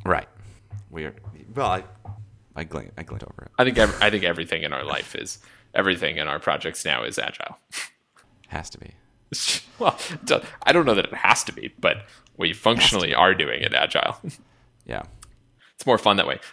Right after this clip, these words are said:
Speaker 2: Unless, unless we wanna do it, unless we wanna do one gigantic podcast every two months, we have to work agile. <laughs>
Speaker 1: All right, I think that about brings us to the review session. Paul DeJong.
Speaker 2: Uh, his stats have been waiting patiently.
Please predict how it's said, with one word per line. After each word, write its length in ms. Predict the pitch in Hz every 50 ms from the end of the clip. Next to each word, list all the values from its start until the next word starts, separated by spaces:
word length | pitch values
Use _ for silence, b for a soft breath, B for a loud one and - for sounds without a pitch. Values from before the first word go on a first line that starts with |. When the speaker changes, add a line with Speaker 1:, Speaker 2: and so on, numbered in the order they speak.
| B
Speaker 2:
Unless, 300 | - 127 135 131 - - - _ _ _ _ _ _ _ -
unless 240 | 120 120 139 139 -
we 80 | 180 165
wanna 220 | 147 135 123 117
do 140 | 104 104 98
it, 140 | 87 - - -
unless 220 | 104 110 117 -
we 80 | 151 135
wanna 160 | 123 117 110
do 120 | 101 95
one 380 | 87 90 90 90 98 101 110 110
gigantic 580 | 104 95 90 90 - 82 87 92 - 95 - -
podcast 560 | - 78 76 - - - 69 60 - - - -
every 300 | 90 92 87 85 73 73
two 220 | - - - 104
months, 380 | 85 78 73 85 - - - - -
we 80 | 85
have 240 | 80 - 76 73 -
to 100 | - -
work 240 | 76 73 64 - -
agile. 380 | 50 50 - - - - - _ _ _ -
<laughs> 460 | - - - _ _ - _ _ _
Speaker 1:
All 80 | - 110
right, 120 | 92 78
I 80 | - -
think 220 | 85 - 120 120 -
that 140 | 127 123 123
about 240 | 120 - 117 107
brings 300 | - 104 107 107 104 101
us 120 | 101 95 -
to 120 | - - 85
the 140 | 87 87
review 400 | 85 82 78 78 82 92 110 127
session. 600 | 127 - - - - - - - 65 64 58 58 - - - - - _ _ _ _ _ _ _ _
Paul 360 | - - - 85 92 98 107
DeJong. 600 | 113 113 101 87 87 92 92 95 92 87 76 64 62 - - - _ _ _ _ _ _ _ _ _ _
Speaker 2:
Uh, 160 | - 101 98 95
his 220 | - - 107 98
stats 320 | 90 - - 107 101 104 -
have 80 | 104 92
been 140 | 95 95 92
waiting 260 | 98 107 104 101 98
patiently. 680 | - - 113 110 107 - 117 - - 92 87 87 -